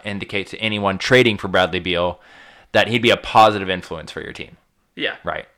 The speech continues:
Speaker 2: Hundred percent.
Speaker 1: So, we'll run through five teams, three out of the East and two out of the West, um, that we would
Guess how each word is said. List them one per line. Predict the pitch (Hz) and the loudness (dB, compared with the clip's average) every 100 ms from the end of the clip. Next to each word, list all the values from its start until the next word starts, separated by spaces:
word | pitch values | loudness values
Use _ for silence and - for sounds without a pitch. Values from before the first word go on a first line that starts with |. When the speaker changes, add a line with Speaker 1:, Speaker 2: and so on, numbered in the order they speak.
| - | -12
Speaker 2:
Hundred | - 156 | -8 -8
percent. | 131 - - - _ _ | -10 -12 -12 -16 _ _
Speaker 1:
So, | - 120 113 113 | 0 4 6 4
we'll | 101 110 127 | 0 0 2
run | 127 131 123 | 4 4 2
through | 120 117 | -2 -2
five | 110 110 110 117 | 0 4 4 4
teams, | - 107 101 101 98 - _ - | -2 -6 -4 -8 -12 -14 _ -6
three | 113 120 | 0 4
out | 120 123 | 6 6
of | |
the | 123 92 | 2 -2
East | 95 - - - _ _ _ _ | -4 -6 -14 -20 _ _ _ _
and | 87 | -14
two | - 120 110 | -6 2 4
out | 107 | 4
of | 107 | 4
the | |
West, | 95 87 87 - - - - - - 78 | 0 0 -2 -10 -18 -20 -20 -20 -20 -4
um, | 85 92 87 | 2 2 4
that | 90 | 0
we | 90 104 | -2 -4
would | 98 98 87 | -2 -2 -2